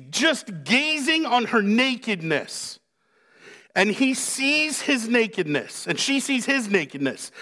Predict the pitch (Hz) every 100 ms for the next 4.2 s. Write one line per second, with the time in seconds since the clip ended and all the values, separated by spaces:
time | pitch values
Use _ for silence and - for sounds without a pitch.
0 | - - 247 220 220 156 196 214 - -
1 | 208 208 247 165 127 - - - _ _
2 | _ _ _ _ _ _ _ _ _ _
3 | _ _ _ _ _ _ - 196 208 190
4 | 185 165